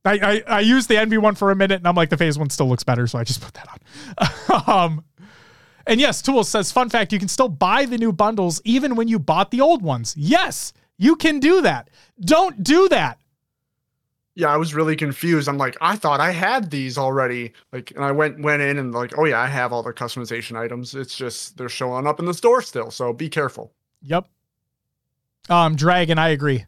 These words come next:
Speaker 1: I agree completely. And to me, I could not make it look good. The only one that looked good, in my opinion, was the,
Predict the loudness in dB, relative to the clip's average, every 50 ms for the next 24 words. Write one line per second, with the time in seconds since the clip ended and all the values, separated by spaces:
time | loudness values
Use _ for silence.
0 | _ _ _ _ _ -2 0 2 2 2 4 4 2 2 2 -2 -2 -2 -4 -4
1 | -4 -6 -10 -10 -6 -2 0 0 0 0 0 -2 0 0 2 2 2 2 2 2
2 | 2 0 0 0 -2 0 0 0 0 0 0 -2 -2 -2 -4 -6 -8 -6 -8 -6
3 | -6 -6 -6 -4 -4 -2 2 4 4 4 4 2 0 0 0 0 2 2 2 2
4 | 2 2 0 0 0 -2 -2 -2 -2 -2 0 0 0 0 0 0 0 -2 -2 -2
5 | -2 -2 -2 0 2 2 2 2 0 -2 -6 -4 -2 -2 0 0 -2 -4